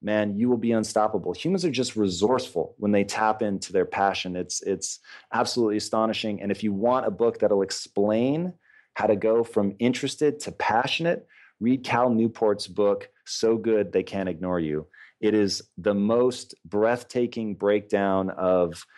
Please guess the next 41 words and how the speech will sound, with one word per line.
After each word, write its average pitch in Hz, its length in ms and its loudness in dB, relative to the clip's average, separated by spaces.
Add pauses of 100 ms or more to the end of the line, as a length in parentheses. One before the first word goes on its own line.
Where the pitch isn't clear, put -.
(240)
what 120 360 0
passion 104 560 -2
really 107 240 0
is. 113 280 2
He 92 120 -8
totally 113 420 0
debunks 101 480 0
the - 80 -8
passion 98 500 -2
myth. 98 220 -6
Is 90 240 -2 (240)
it's 95 160 -6
not 113 340 0
something 113 360 -2
that 104 120 -2
hits 104 240 -4
you 113 60 0
like 104 200 4
a 104 40 2
bolt 107 240 2
of 92 100 -8
lightning. 98 320 2
It's 85 120 -8
something 101 200 0
that 95 60 0
has 95 140 0
to - 60 -10
be 95 80 0
cultivated 95 520 2
and 87 100 -2
built, 95 360 0 (360)
uh, 87 160 0
but 87 140 0
that 98 160 2
anybody 107 400 2
can 95 200 -4
build 95 360 0
a 95 80 -2
truly 104 400 -2
fiery 95 400 0
passion, 90 600 -2